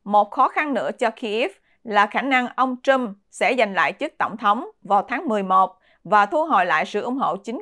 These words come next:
quyền Kyiv. Ông Trump, người từ lâu đã ca ngợi mối quan hệ đặc biệt với Putin, nhiều tháng trước đã nói rằng nếu ông được trở lại Tòa Bạch Ốc, ông sẽ giải quyết cuộc chiến này trong một ngày, chỉ trong hai mươi bốn giờ.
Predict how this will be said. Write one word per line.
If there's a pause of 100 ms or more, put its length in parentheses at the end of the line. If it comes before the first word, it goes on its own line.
quyền
Kyiv. (1300)
Ông
Trump,
người
từ
lâu
đã
ca
ngợi
mối
quan
hệ
đặc
biệt
với
Putin, (440)
nhiều
tháng
trước
đã
nói
rằng (480)
nếu
ông
được
trở
lại
Tòa
Bạch
Ốc, (320)
ông
sẽ
giải
quyết
cuộc
chiến
này (100)
trong
một
ngày, (300)
chỉ
trong
hai
mươi
bốn
giờ.